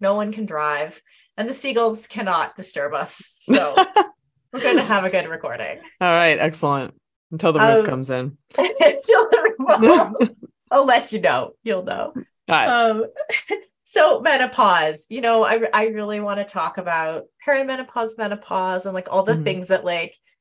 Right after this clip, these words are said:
Speaker 1: you, that we wished that we knew when we were younger, you know, and, like, menopause education has become your life's work. So I know there's no one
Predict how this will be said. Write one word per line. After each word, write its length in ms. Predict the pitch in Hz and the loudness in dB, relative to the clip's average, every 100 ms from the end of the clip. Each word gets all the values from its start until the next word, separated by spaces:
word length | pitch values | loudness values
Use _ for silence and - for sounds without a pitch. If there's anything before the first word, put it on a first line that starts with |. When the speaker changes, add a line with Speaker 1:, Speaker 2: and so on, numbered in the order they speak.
| _ - | _ -14
Speaker 1:
you, 460 | 226 247 247 247 220 | -10 -8 -6 -2 0
that 140 | 220 | 0
we 520 | 220 233 226 226 233 - | -2 -4 -4 -4 -6 -4
wished 360 | 208 214 - | -2 -2 -4
that 160 | 214 180 | -2 -2
we 140 | 190 | -4
knew 320 | 185 175 175 180 | -4 -4 -4 -6
when 120 | 196 | -8
we 120 | 180 165 | -10 -10
were 120 | 170 | -10
younger, 600 | 127 139 151 156 170 - | -10 -10 -6 -6 -6 -12
you 160 | 190 185 | -12 -8
know, 240 | 180 180 | -6 -6
and, 180 | 180 160 | -8 -8
like, 220 | 170 175 190 | -10 -8 -6
menopause 440 | 202 208 202 196 - | -6 -4 -4 -4 -6
education 540 | 180 - 151 151 151 | -10 -10 -12 -12 -14
has 160 | 156 - | -16 -16
become 320 | 156 - 147 | -16 -12 -12
your 240 | 143 151 | -6 -4
life's 420 | 147 143 143 - - | -4 -6 -10 -12 -14
work. 360 | 110 - - _ - | -14 -14 -16 _ -18
So 500 | - 143 135 139 - | -8 -6 -4 -6 -6
I 120 | 175 | -6
know 180 | 165 156 | -6 -8
there's 200 | 170 175 | -10 -10
no 160 | 170 165 | -10 -10
one 420 | 165 160 160 | -8 -8 -10